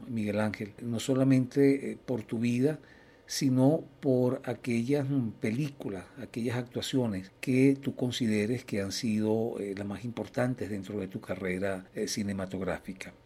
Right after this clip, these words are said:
Sin embargo, como ya es costumbre en este programa, vamos a pedirte que, por favor, inicies tu narrativa, eh, con tu infancia. Y en ese sentido yo creo que es pertinente que la pregunta sea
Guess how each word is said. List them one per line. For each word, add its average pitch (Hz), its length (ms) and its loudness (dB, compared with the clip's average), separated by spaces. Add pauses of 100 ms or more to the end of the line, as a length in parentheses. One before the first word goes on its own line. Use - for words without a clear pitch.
(140)
Sin 139 240 2
embargo, 139 540 6 (100)
como 110 220 -6
ya 104 100 -2
es 90 80 -4
costumbre 123 540 0
en 113 80 0
este 120 640 -2
programa, 107 560 0 (240)
vamos 120 240 0
a 147 80 -2
pedirte 107 460 -2
que, 117 280 -8
por 110 140 -6
favor, 113 480 0 (480)
inicies 120 500 0
tu 135 140 2
narrativa, 113 640 0 (360)
eh, - 280 -8
con 110 180 -2
tu 110 100 -4
infancia. 101 680 -2 (600)
Y 143 300 0
en 135 140 6
ese 120 180 -2
sentido 151 440 0
yo 135 120 4
creo 123 220 0
que 123 200 -2
es 104 60 -6
pertinente 117 840 -2 (200)
que 120 140 0
la 113 140 0
pregunta 117 480 -2
sea 113 440 0